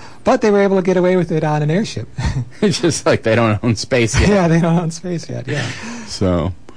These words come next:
Speaker 1: So I, I, I heard that news and I wondered if that may have contributed. All the people are walking into the shareholder meeting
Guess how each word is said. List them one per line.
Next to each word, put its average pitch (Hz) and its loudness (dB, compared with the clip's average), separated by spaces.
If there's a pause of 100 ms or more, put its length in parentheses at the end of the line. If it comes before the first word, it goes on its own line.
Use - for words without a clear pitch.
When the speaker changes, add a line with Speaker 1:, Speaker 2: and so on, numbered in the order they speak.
(120)
Speaker 1:
So 151 2
I, 160 2
I, 170 2 (240)
I 180 4 (240)
heard 226 2
that 185 4
news 190 4
and 175 2
I 165 4
wondered 175 2
if 160 0
that 147 0
may 156 0
have 156 2
contributed. 139 0
All 135 2
the 139 0
people 147 2
are 139 2
walking 143 2
into 143 0
the 127 -2
shareholder 135 0
meeting 113 -2